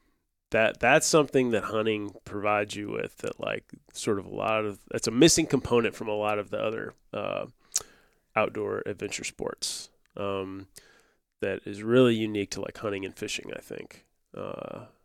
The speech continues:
and I think one of the things I appreciate about it most, 'cause I'm, I love,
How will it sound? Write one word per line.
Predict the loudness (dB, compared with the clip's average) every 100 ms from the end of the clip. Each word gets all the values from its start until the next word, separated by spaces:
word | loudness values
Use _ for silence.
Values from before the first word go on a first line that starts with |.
| _ _ _ _ _ -10
and | -10 -10 -14
I | -14
think | -12 -10
one | -8
of | -10
the |
things | -10 -10
I | -8
appreciate | -10 -8 -8 -6 -6 -6 -6
about | -6 -6 -6
it | -6 -10
most, | -8 -6 -6 -6
'cause | -6 -4
I'm, | 0
I | 2 2
love, | 2 6 10 10 8